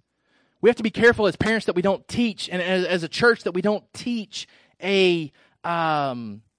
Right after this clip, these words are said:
a message that's, that's works-oriented,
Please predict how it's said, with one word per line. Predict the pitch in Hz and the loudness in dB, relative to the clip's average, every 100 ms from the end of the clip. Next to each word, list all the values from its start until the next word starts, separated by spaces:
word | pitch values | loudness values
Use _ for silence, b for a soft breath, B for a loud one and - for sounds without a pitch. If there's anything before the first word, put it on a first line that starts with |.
| _ _ _ _ _ - | _ _ _ _ _ -4
a | |
message | 190 185 208 226 175 | 0 2 0 -2 -2
that's, | 190 - | -2 -2
that's | - - 143 135 139 147 156 156 139 | -6 -6 -8 -20 -20 -20 -18 -18 -18
works-oriented, | 151 151 214 214 175 185 185 151 123 110 - | -4 4 4 4 -2 0 0 -2 -8 -12 -18